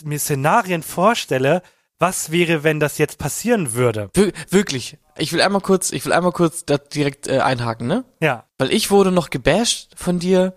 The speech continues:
Speaker 2: als ich das auch irgendwann mal erzählt hab. Du meinst, es geht um Situationen, die man sich ausmalt und was würde passieren, wenn jetzt das und das passieren würde.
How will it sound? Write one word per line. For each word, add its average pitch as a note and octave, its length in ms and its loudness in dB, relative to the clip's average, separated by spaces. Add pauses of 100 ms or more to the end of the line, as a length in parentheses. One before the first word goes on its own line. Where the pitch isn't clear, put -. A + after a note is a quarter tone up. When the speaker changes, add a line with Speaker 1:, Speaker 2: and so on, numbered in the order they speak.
(140)
Speaker 2:
als D3+ 200 0
ich D#3 60 -2
das - 160 -2
auch F3 140 2
irgendwann F#3 300 0
mal E3+ 80 2
erzählt F#3 300 2
hab. F3+ 120 2
Du D3 80 -6
meinst, F3+ 240 4
es D#3+ 140 2
geht F3 120 0
um D#3 80 -2
Situationen, D3 680 2
die F3 80 0
man C#3+ 140 0
sich A#2+ 200 -4
ausmalt F3 480 2
und C3 100 -4
was D3 300 -2
würde E3+ 200 2
passieren, E3 580 2
wenn D3 360 0
jetzt C3+ 380 -2
das C3+ 180 0
und C3 100 -2
das B2 140 0
passieren A#2+ 380 -2
würde. A2 200 -4